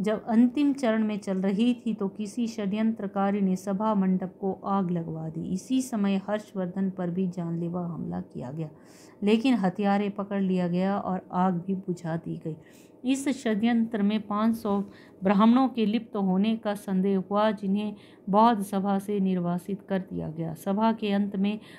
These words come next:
हर्ष ने हंसांग को दस हजार सोने की मोहरें, तीस, तीस हजार चांदी के सिक्के, सौ वस्त्र उपहार में दिए, लेकिन हंसांग इन सभी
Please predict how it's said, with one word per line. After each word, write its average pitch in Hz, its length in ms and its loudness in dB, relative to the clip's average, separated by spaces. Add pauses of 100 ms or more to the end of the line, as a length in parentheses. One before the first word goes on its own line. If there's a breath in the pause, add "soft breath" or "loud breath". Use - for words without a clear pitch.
(160 loud breath)
हर्ष 226 320 2
ने 226 220 6
हंसांग 214 680 -2
को 208 160 -2
दस 214 340 -4
हजार 190 360 0
सोने 196 420 -2
की 196 180 -4
मोहरें, 185 420 0
तीस, 220 500 -2
तीस 220 520 -4
हजार 196 420 0 (400 loud breath)
चांदी 202 380 2
के 208 220 -4
सिक्के, 185 680 -2 (400 loud breath)
सौ 240 460 4
वस्त्र 202 460 -2
उपहार 185 640 0
में 185 220 2
दिए, 175 260 0
लेकिन 180 400 -2
हंसांग 208 680 2
इन 196 140 2
सभी 202 380 -4